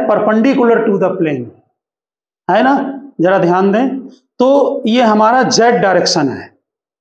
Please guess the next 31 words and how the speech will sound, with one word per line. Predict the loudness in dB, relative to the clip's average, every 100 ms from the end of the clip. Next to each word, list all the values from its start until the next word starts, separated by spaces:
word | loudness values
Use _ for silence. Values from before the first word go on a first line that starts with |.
| _ _ _ _
अगर | -2 0 0 -2
ये | 0 2
direction | 2 2 0 0 0
x | 0 0
ले | 2 2
लें | 2 2
तो | 2
ये | 2 2 2 -2 -10 -16 _ _ _
वाई | -2 0 0
होगा, | 0 -2 -6 -10 _ _ _ -2
ठीक। | -2 -2 -10 -20 _
तो | -2
सीधी | 0 0 2 2
है | 4 2
perpendicular | 0 2 2 2 2 2
axis | 2 0 0
theorem, | 0 2 0 0
आई | 0 0 2 2
एक्स | 0 0 -4
प्लस | 0 0 0
आई | 0 0 0
वाई | 2 2 0 -2 -8 _
is | -4 0
equal | 0 0 0
to | 2 2
i | 2 0 -2 -6 -20 _
z, | -10 -8 -10 _ _ _ _ _ _ _ _
ये | -2 2
आई | 2 2
जेड | 2 2 4
होगा। | 4 2